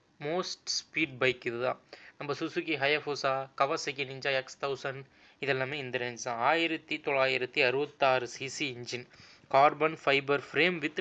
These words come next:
titanium அலுமினியம் பாடி, லிமிடெட் எடிஷன் பைக்குங்க. இது மாதிரி மொத்தம் அந்த உலகத்துல இது வரைக்கும் நாலு பைக் தான் மேனுஃபேக்சர் பண்ணிருக்காங்க.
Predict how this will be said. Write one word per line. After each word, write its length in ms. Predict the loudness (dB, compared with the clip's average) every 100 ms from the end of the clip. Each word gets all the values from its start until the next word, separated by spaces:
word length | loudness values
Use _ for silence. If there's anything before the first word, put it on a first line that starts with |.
| 0
titanium 680 | 2 2 2 2 2 -2 -2
அலுமினியம் 480 | -2 -2 -2 -2 4
பாடி, 300 | 4 4 -2 -14 -20 -20 -20 -6
லிமிடெட் 400 | 0 2 2 2
எடிஷன் 340 | 2 0 0
பைக்குங்க. 480 | 0 -2 -4 -4 -2
இது 100 | -2
மாதிரி 220 | -2 -4
மொத்தம் 260 | -6 -6 -8
அந்த 120 | -4
உலகத்துல 220 | -6 -4
இது 40 | -4
வரைக்கும் 300 | -4 -4 0
நாலு 220 | 2 2
பைக் 180 | -2 -4
தான் 160 | -4
மேனுஃபேக்சர் 460 | -6 -4 -4 -6 -8
பண்ணிருக்காங்க. 520 | -8 -8 -4 -2 -4